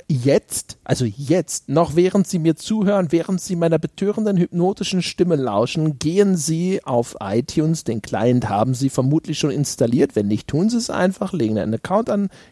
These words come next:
Gehen Sie zu Auf ein Bier in der Podcast-Rubrik und vergeben Sie dort verdiente fünf Sterne für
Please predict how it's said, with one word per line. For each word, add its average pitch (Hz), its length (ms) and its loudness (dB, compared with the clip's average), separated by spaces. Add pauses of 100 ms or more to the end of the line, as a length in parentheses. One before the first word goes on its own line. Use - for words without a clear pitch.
Gehen 254 280 2
Sie 262 160 0
zu - 180 0
Auf 156 240 2
ein 123 240 0
Bier 170 300 -2
in 147 100 -2
der 123 140 2
Podcast-Rubrik - 1040 -2
und 135 160 -4
vergeben 135 460 2
Sie 123 200 0
dort 151 320 0
verdiente 170 500 0
fünf 147 280 0
Sterne 113 460 0 (380)
für 247 360 2